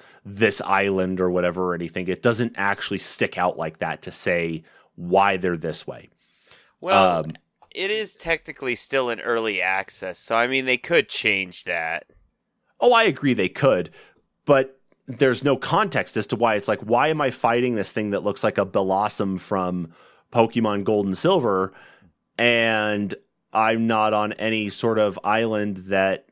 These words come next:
Speaker 1: would make me think that, like, this is their domain for whatever reason? 'Cause, you know, like, you look at Blossom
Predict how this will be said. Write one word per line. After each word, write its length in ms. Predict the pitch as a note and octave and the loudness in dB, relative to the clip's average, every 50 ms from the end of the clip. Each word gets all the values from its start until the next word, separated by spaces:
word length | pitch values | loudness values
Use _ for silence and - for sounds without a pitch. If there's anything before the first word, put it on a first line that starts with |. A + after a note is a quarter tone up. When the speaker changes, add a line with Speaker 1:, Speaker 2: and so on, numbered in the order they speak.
| _ _ | _ _
Speaker 1:
would 220 | G#2 G#2 G2+ F#2+ F#2+ | -2 -2 -2 0 0
make 240 | G2 G2 F#2+ - | 0 -2 -2 -2
me 100 | G#2 F#2+ | -2 -4
think 400 | F2 - - G2+ G2 G2 F#2+ - | -4 -4 -4 -4 -4 -4 -4 -4
that, 280 | - F#2+ F#2 F2+ - _ _ _ _ _ | -2 0 0 0 -2 _ _ _ _ _
like, 220 | - G2 F#2 E2 - | -4 -4 -4 -4 -2
this 220 | G#2 F#2+ F2+ - | -4 -4 -4 -2
is 160 | F#2+ F#2 E2 | -6 -6 -4
their 260 | - G2+ F#2+ F#2 F2+ E2+ | -2 0 0 2 0 -2
domain 720 | D#2+ - - G#2+ G2 F#2+ F#2+ G2 F#2 E2 D2 - C#2+ _ _ _ _ _ _ _ _ _ _ | -2 0 2 2 2 2 0 -2 -2 -4 -6 -10 -14 _ _ _ _ _ _ _ _ _ _
for 140 | - - C3 | -2 0 2
whatever 220 | A#2+ A2 G2 G#2 | 2 2 2 0
reason? 340 | G2 G2+ G2 F2+ E2+ F2 F2+ | 0 2 0 0 0 -4 -6
'Cause, 160 | - A#2 A#2 | -4 -4 -2
you 60 | B2 C3 | 0 2
know, 80 | B2+ | 2
like, 160 | A#2 G#2+ - | 0 0 2
you 80 | D3+ D#3+ | 2 2
look 160 | D#3+ D#3 B2+ | 2 2 0
at 120 | C#3+ B2 F#2+ | 0 0 0
Blossom 640 | A2+ G#2+ G#2+ G#2 G#2+ G#2+ G#2 - G#2 F#2+ F#2+ F#2 | 0 2 2 2 2 0 0 -2 -2 -2 -2 -4